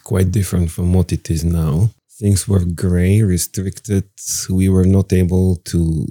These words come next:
speak what we thought.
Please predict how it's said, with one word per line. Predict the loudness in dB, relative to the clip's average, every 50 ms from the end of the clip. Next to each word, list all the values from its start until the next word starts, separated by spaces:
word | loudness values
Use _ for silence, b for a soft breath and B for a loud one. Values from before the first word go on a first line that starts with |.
| _ -18 _ _ _ _ _
speak | -20 -20 -20 _ _ 2 2 2 2 4
what | 2 2 2 2 0 0
we | 0 0 2 0 -2 -4 -6 -8 _ _ _ _ _ -18
thought. | -10 -8 -6 -6 -8 -8 -10 -14 -14 -14